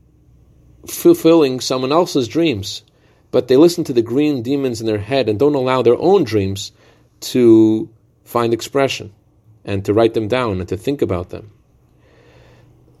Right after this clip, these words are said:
So what are you supposed to do with these dreams that you have that you want to fulfill,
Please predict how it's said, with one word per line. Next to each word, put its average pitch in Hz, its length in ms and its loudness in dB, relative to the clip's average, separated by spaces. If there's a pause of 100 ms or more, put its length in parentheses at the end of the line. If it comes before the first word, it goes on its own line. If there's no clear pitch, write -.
(420)
So 135 260 4
what 135 400 0
are 202 60 -6
you 156 400 2
supposed 147 320 -4
to 135 80 -8
do 113 500 -4
with 113 460 -2 (260)
these 107 560 -2 (140)
dreams 131 400 0
that 120 80 -4
you 104 100 2
have 98 340 -2
that 87 80 -8
you 101 80 -6
want 135 280 -2
to 123 100 2
fulfill, 98 580 -4